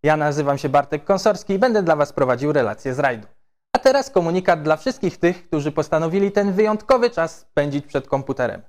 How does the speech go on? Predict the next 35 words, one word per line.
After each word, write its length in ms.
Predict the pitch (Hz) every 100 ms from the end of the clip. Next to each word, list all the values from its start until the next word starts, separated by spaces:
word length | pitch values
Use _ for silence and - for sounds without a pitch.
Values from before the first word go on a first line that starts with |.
| - _ _ -
Nawet 340 | 190 214 180
wy 300 | 175 226 139 - - _ _ _
macie 300 | 139 151 170
okazję 400 | 170 190 185 190
wziąć 360 | 175 175 220 -
udział 340 | 180 185 190
w 40 | 180
rajdzie. 380 | 165 127 110 117 _ _ _
Przez 300 | - 156 151
pięć 280 | - 226 220
najbliższych 560 | 214 202 202 190 196 185
dni 360 | 185 208 233 - -
będziecie 400 | 170 175 180 190
mogli 340 | 202 190 196
odwiedzić, 520 | 190 175 175 185 - - -
y, 200 | 151 151
wszystkie 400 | 147 247 - 196
rajdowe 380 | 151 139 131 143
trasy. 340 | 139 123 - _ _ _ _ -
Razem 440 | 190 165 185 214
dotrzemy 420 | 175 170 - 170 165
tam, 280 | 185 180
gdzie 160 | 156 160
jeszcze 280 | 156 - 165
nikt 220 | 165 131
nie 120 | 143
dotarł 480 | 135 127 160 190 202
i 120 | 185
pokażemy 480 | 180 196 202 208 208
to, 340 | 208 233 233 - - _
czego 240 | 190 170
jeszcze 300 | 160 156 165
nikt 260 | 147 135 -
nie 160 | 131 127
widział. 300 | 117 90